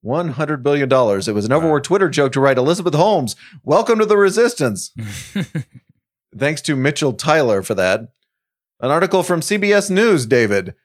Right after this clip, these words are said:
Speaker 1: "Why nightmares might be a good thing."
Speaker 2: <laughs>
Speaker 1: It's an Overworked Twitter joke to write, "Did Freddy Krueger write this?"
Speaker 2: <laughs>
Speaker 1: Thanks to Drew's A F and Jake Christie.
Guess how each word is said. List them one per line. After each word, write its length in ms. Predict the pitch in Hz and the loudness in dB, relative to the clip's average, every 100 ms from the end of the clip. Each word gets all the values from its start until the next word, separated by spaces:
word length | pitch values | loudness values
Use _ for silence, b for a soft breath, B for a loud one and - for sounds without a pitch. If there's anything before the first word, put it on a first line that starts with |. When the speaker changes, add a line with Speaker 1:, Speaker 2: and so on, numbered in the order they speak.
| _ _ | _ _
Speaker 1:
"Why 600 | 104 110 131 185 220 208 | -8 0 2 2 2 0
nightmares 800 | 160 180 226 151 151 143 127 110 | 0 0 -2 -2 0 2 0 0
might 380 | 127 175 190 160 | 0 0 -2 -4
be 180 | 196 | 0
a 80 | 185 | 0
good 360 | - 165 190 131 | 0 0 0 0
thing." 560 | 131 123 107 95 101 _ _ _ | 0 0 0 -6 -10 _ _ _
Speaker 2:
<laughs> 140 | 131 127 B B B B _ _ _ _ _ _ _ _ _ | -12 -12 B B B B _ _ _ _ _ _ _ _ _
Speaker 1:
It's 60 | |
an 80 | 110 | -8
Overworked 360 | 120 127 131 131 | -4 -2 -2 -2
Twitter 260 | 139 151 | -2 -2
joke 240 | 127 139 131 | 2 0 2
to 80 | 143 | 2
write, 200 | 139 117 | 2 0
"Did 120 | 123 | -4
Freddy 380 | - - 180 156 | -2 0 0 0
Krueger 420 | 123 180 143 131 | 0 0 2 2
write 300 | 120 117 104 | 4 2 0
this?" 400 | 113 95 - - - - | 0 -2 -4 -14 -18 -20
Speaker 2:
<laughs> 1120 | - - - _ _ _ _ _ _ _ - | -20 -20 -20 _ _ _ _ _ _ _ -14
Speaker 1:
Thanks 220 | 120 127 | -12 -10
to 120 | 123 | -10
Drew's 440 | 110 104 139 165 143 | -8 -4 0 2 2
A 240 | 139 156 | 2 4
F 260 | 143 151 139 | 4 4 2
and 220 | 131 120 | 0 0
Jake 340 | 143 156 127 | 0 0 -2
Christie. 680 | - 156 147 - 120 113 | -2 -2 0 -2 -2 -2